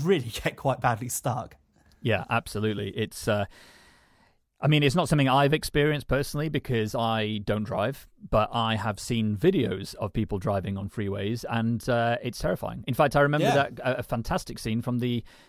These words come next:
Speaker 2: the classic Alicia Silverstone film Clueless, uh,
Speaker 1: <laughs>
Speaker 2: where they ended up on the freeway, and, and man, did that look like a terrifying experience. Brown trousers all round, I think.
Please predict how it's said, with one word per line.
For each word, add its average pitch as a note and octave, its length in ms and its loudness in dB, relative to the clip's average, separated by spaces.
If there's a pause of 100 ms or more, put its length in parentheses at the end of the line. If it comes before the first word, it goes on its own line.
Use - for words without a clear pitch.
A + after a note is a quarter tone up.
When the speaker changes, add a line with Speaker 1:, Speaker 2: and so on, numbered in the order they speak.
Speaker 2:
the A#2+ 100 0
classic - 480 -2
Alicia C3+ 300 -2
Silverstone C3+ 440 -4
film C#3 200 -4
Clueless, D#3+ 760 -2 (180)
uh, A#3+ 640 4
Speaker 1:
<laughs> - 40 -12
Speaker 2:
where C3+ 160 6
they C3+ 160 4
ended C3+ 180 2
up B2 120 2
on A#2+ 80 2
the A2+ 80 0
freeway, A#2+ 420 2
and, C3 200 0
and C3 380 -2
man, F#3 300 2
did D3 140 2
that F#3 180 6
look D3 160 0
like B2+ 140 0
a - 20 -16
terrifying C#3 440 2
experience. A2 500 0
Brown D3 280 2
trousers A#2+ 500 0 (100)
all G#2+ 180 0
round, A#2 260 2
I G#2 60 -2
think. - 320 -8